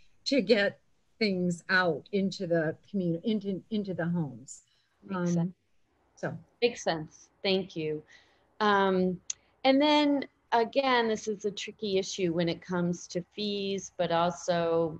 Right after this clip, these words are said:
Speaker 2: you know, what are you charging students, but also having enough money to keep your teachers employed and the childcare centers open.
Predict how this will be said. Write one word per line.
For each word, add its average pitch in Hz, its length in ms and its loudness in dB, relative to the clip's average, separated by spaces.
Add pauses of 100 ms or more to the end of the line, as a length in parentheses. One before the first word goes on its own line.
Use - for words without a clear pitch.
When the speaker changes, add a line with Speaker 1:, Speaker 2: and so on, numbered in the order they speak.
Speaker 2:
you 190 120 -2
know, 160 80 0
what 180 180 2
are 180 40 2
you 180 100 0
charging 175 440 -4
students, 202 840 -6
but 170 100 -2
also 175 380 0
having 170 300 -4
enough 160 280 -6
money 165 460 -2
to - 80 -20
keep 165 320 -10
your 156 300 0 (160)
teachers 165 640 -6 (420)
employed 180 640 4
and 160 140 -2
the 156 60 -4
childcare 165 640 -2
centers 160 540 -6
open. 160 560 -2